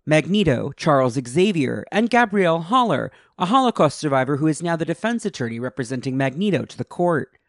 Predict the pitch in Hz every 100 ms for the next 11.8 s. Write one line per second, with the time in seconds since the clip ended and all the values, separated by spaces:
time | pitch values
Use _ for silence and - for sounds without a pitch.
0 | _ _ _ - 233 233 302 311 220 170
1 | 143 - 254 202 - - - 143 143 -
2 | 123 120 - 120 120 - 143 127 135 123
3 | - 139 135 131 - 131 120 - 180 165
4 | 135 120 117 113 139 202 151 - - -
5 | - 220 311 294 294 202 202 214 220 202
6 | 160 147 - 170 156 - 226 208 - 131
7 | - 180 135 113 156 185 147 - - _
8 | - 262 214 127 120 127 147 151 - 131
9 | 113 - _ - 190 226 220 - 190 180
10 | 170 170 170 170 - 262 202 117 117 110
11 | 131 131 127 180 160 123 117